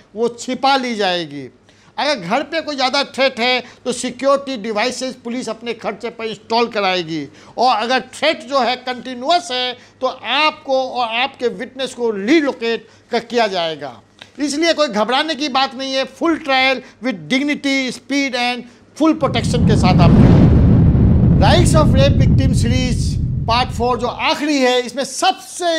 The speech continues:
इंपॉर्टेंट राइट मैं आपको अवेयर करने जा रहा हूँ, वो right to have compensation। केस जीतने पर तो पैसा मिलेगा ही मिलेगा। और मज़ेदार की बात है, अगर आप केस हार जाएं तो भी आप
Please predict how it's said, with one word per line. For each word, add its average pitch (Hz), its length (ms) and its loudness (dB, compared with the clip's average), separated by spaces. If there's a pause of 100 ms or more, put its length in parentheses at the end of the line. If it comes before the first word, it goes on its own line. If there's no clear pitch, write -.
इंपॉर्टेंट 302 840 -2
राइट 285 480 -4
मैं 254 160 -10
आपको 240 440 -6 (300)
अवेयर 254 420 4
करने 247 260 -8
जा 226 180 -4
रहा 233 120 -4
हूँ, 220 340 -10 (180)
वो 220 120 -6 (120)
right 240 380 -6
to 233 160 -10
have 220 300 -6
compensation। 202 800 -8 (920)
केस 302 400 4 (500)
जीतने 320 480 -2
पर 320 100 -4
तो 311 160 -2
पैसा 285 400 -4
मिलेगा 302 500 0
ही 339 80 2
मिलेगा। 269 520 0 (240)
और 247 120 -4
मज़ेदार 269 640 -2
की 302 140 -8
बात 262 280 -2
है, 240 180 -2
अगर 254 260 -6
आप 254 420 -4
केस 247 240 -4
हार 294 340 0
जाएं 254 320 0 (340)
तो 359 180 4
भी 381 140 0
आप 269 340 0